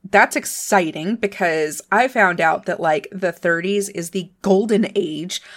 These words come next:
of Mexican cinema. They are making all sorts of, like, really popular films, and this is, like,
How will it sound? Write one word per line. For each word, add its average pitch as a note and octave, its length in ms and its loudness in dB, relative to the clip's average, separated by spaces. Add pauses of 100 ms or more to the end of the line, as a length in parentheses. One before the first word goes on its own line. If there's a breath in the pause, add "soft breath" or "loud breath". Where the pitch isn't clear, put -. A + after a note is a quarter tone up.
(120)
of E3+ 440 4
Mexican E3 560 -4
cinema. D3 580 -4 (320 loud breath)
They F#3 160 2
are E3 240 2
making E3+ 560 -6 (200)
all G3+ 180 6
sorts F#3 300 -2
of, E3+ 120 -4
like, D#3+ 180 -2
really F#3 440 -2
popular F3 600 0
films, E3 520 -4
and E3+ 180 -4
this G3 160 -2
is, F3+ 180 -2
like, C#3+ 220 -4